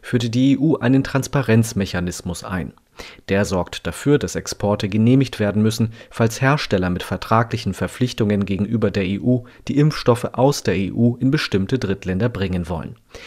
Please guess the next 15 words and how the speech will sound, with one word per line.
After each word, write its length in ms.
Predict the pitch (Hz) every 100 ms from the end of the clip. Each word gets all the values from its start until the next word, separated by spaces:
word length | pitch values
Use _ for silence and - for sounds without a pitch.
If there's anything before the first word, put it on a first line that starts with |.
| - -
Mehr 160 | 92
als 200 | 80 -
dreihundert 540 | - 104 127 117 95 -
Anträge 540 | 113 131 117 107 104
wurden 220 | 101 101
auf 200 | - 110
diese 340 | - 160 135 87
Weise 300 | 87 92 98
seit 220 | 95 95
Februar 480 | - 123 117 95 92
genehmigt, 520 | 95 104 117 117 113 - -
nur 100 | 143
eine 200 | 135 143
einzige 420 | 127 143 147 104 98
Lieferung 540 | 113 123 110 110